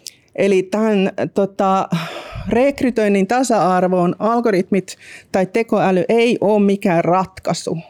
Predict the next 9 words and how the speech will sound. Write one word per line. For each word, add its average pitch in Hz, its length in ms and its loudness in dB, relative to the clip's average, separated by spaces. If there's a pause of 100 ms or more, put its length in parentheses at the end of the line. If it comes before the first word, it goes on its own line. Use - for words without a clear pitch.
(200)
niinku 180 220 0
si-, - 260 -4
suoraan, 180 720 2
että, - 220 -4
että, - 280 -2
niinku, 180 260 0 (480)
että 190 220 -2
ne 202 100 2
olisi 202 400 0